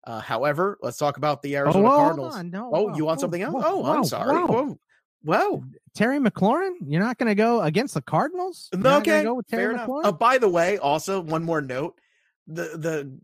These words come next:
Speaker 1: the Cardinals were horrendous last year against tight ends. This is
Speaker 2: Yeah.
Speaker 1: such a good matchup. I, I mean, I just, if this
Speaker 2: It's
Speaker 1: goes
Speaker 2: the most
Speaker 1: wrong,
Speaker 2: automatic
Speaker 1: I,
Speaker 2: buy of the
Speaker 1: I might
Speaker 2: week,
Speaker 1: quit.
Speaker 2: I think.
Speaker 1: I might quit.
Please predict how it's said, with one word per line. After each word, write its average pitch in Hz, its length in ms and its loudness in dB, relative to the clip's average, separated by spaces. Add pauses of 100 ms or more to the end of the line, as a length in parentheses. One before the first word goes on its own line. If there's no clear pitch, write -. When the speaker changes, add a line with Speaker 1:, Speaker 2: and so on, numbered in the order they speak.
Speaker 1:
the 151 100 -10
Cardinals 180 400 -4
were 139 60 -6
horrendous 160 640 -4
last 135 260 -2
year 143 120 0
against 139 320 -4
tight 131 180 0
ends. 123 380 -8 (420)
This 143 140 -6
is 185 100 -2
Speaker 2:
Yeah. 208 160 2
Speaker 1:
such 175 260 -2
a 175 60 0
good 151 240 0
matchup. 143 440 -4 (340)
I, - 100 -4 (460)
I 156 80 0
mean, 147 180 -2
I 139 120 -6
just, 131 280 -6
if 147 160 -4
this 190 160 0
Speaker 2:
It's - 120 0
Speaker 1:
goes 202 80 8
Speaker 2:
the - 40 6
most - 200 6
Speaker 1:
wrong, 170 120 2
Speaker 2:
automatic 196 380 -2
Speaker 1:
I, 131 40 -4
Speaker 2:
buy 151 200 -4
of 139 100 -10
the 131 80 -8
Speaker 1:
I 131 60 -4
might 120 240 -6
Speaker 2:
week, - 60 -14
Speaker 1:
quit. - 120 -8
Speaker 2:
I - 40 -14
think. 120 180 -14
Speaker 1:
I 160 100 0
might 240 200 -4
quit. 247 220 -6